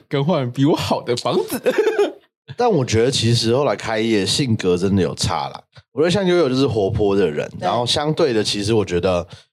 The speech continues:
Speaker 2: 你能够正常跟当事人沟通，信赖感就会差很多。
Speaker 3: 对。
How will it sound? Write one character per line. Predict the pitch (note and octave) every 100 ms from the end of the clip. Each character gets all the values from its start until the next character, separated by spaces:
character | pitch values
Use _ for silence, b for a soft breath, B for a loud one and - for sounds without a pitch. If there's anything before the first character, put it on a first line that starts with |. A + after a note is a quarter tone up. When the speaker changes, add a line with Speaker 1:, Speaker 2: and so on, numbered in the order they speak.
| _
Speaker 2:
你 | A#2+ A2+
能 | A2+ A#2+
够 | D#3
正 | C#3+ F3 C3+
常 | G#2+ G#2
跟 | G2+ A2
当 | G#2+ G#2+
事 | C3
人 | G2+ E2+
沟 | F#2 F#2
通， | F#2+ F2 F2+ -
信 | - B2
赖 | A2
感 | F#2+ D2
就 | F2
会 | F2+
差 | F#2 E2+
很 | E2 D2
多。 | -
Speaker 3:
对。 | - - _ _ -